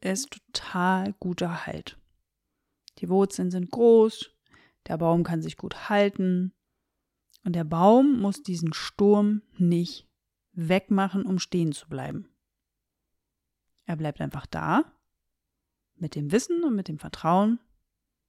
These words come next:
dass der Sturm irgendwann wieder vorbeiziehen wird. Viele von uns haben super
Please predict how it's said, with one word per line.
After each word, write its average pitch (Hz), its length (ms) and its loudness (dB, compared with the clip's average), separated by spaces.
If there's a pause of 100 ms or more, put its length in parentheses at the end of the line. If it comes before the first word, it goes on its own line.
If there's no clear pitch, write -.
(760)
dass - 240 -10
der 147 240 -12
Sturm 180 760 -2 (560)
irgendwann 254 720 2 (1040)
wieder 175 260 -6
vorbeiziehen 175 760 -12
wird. - 220 -20 (2000)
Viele 269 280 8
von 220 200 0
uns 226 260 0
haben 214 400 2
super 240 680 2